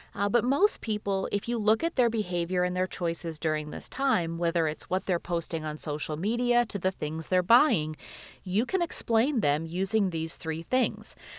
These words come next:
unfamiliarity and fear, wanting to conform to what others are doing, and the need for control. And while I may have answers, or at least some, to the question of why are people hoarding toilet paper, the bottom line is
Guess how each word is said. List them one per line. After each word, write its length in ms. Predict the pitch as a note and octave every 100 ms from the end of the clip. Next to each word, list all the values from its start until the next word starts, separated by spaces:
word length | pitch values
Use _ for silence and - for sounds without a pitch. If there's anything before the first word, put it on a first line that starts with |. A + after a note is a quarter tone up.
| - - - -
unfamiliarity 920 | F3+ G#3 B3 A#3 A#3 G#3+ G#3 A3 A3+
and 140 | A#3+
fear, 380 | - D3+ C3 G#3 - _ _ _ _ _ _
wanting 380 | - D#3+ E3 G#3+
to 120 | G#3+
conform 520 | A3 A3+ A3 G3+ G#3 G#3
to 100 | G#3+
what 140 | A3+
others 360 | - E3 D#3 D#3+
are 120 | D3
doing, 400 | D#3 D3 D#3+ G3+ - _ _ -
and 160 | E3+
the 80 | G3+
need 240 | F#3 D#3 -
for 120 | F3
control. 600 | F#3+ F#3 - B3+ A#2+ - _ _ _ _ _ _ - - - A3
And 180 | G#3
while 220 | G#3+ B3 C4
I 120 | A#3+
may 220 | G#3+ G#3+
have 240 | F#3 E3+ -
answers, 560 | C4 D#4+ - E3 D#3+ -
or 120 | G#3+ G#3
at 140 | F#3+
least 220 | D#3+ D#3+
some, 520 | - D#4+ A#3+ D#3 G3 G#3+
to 120 | A3
the 100 | F#3+
question 520 | - B3 - - F#3
of 180 | E3+ - - - -
why 300 | E3 F#3+ B3+
are 120 | A3
people 380 | A3 G3+ F#3+ -
hoarding 300 | F#3+ E3+ E3+
toilet 400 | - C4+ C#4 -
paper, 420 | E3 D#3+ D#3 D3+ - - - -
the 100 | -
bottom 360 | A3 D4+ D#4 G#3+
line 240 | G#3+ C4
is 240 | G#3 E3+